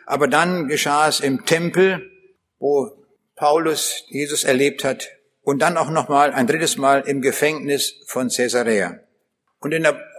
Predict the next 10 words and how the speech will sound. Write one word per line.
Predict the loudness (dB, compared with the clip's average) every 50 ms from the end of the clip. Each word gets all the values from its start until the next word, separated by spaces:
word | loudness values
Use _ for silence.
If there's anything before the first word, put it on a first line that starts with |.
| -20 -20 _ _ _ _ -8
im | -6 0
Buch | 2 2 2 4
der | 4 4 4
Offenbarung, | 2 2 0 0 2 4 4 6 4 4 4 2 0 -2 -2 0 2
da | 2 4 4
wird | 2 2 2
uns | 0 0 0 -4 -6 -6 -6
gezeigt, | -6 -4 -2 0 2 2 2 2 0 -4 -14 -20 -20 _ _ -20 -20 -20 _ _ _ _ _
wie | -18 -6 -2 0 0 2 2 0 0 -2 -2
Jesus, | 0 0 2 0 0 -2 -2 -2 -2 -2 -4 -4 -4 -6 -8 -10 -14 _ _